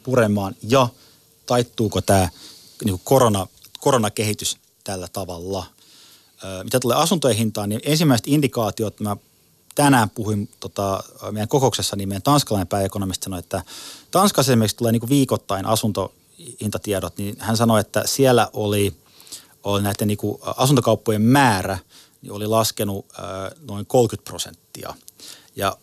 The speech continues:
lienee selvä kaikille, että, että ne ihmiset, jotka joutuu myymään näissä olosuhteissa, kun volyymiä ei ole, niin tietenkin se tulee tapahtumaan niinku tämmöiseen niinku,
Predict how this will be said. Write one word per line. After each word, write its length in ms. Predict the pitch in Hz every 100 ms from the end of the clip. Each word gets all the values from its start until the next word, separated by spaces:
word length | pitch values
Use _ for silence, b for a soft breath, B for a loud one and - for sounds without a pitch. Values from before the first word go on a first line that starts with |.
| _ _
lienee 360 | - 123 120 110
selvä 360 | - 151 104
kaikille, 540 | 101 127 113 - 107 92
että, 340 | 90 98 95 -
että 260 | 98 - 98
ne 240 | 107 110
ihmiset, 260 | 117 107 107
jotka 240 | 95 -
joutuu 340 | 101 110 104 101
myymään 460 | 135 170 131 104
näissä 280 | 110 107 -
olosuhteissa, 720 | 123 123 107 101 - 98 - 92
kun 220 | 104 98
volyymiä 520 | 135 131 107 95 87 90
ei 180 | 87 -
ole, 280 | 143 139 117 B B B
niin 220 | 101 101 - -
tietenkin 320 | 117 107 -
se 80 | 113
tulee 180 | 107 98
tapahtumaan 680 | 113 113 104 104 92 87
niinku 180 | 87 85
tämmöiseen 460 | - 90 90 95 90
niinku, 320 | 90 - 92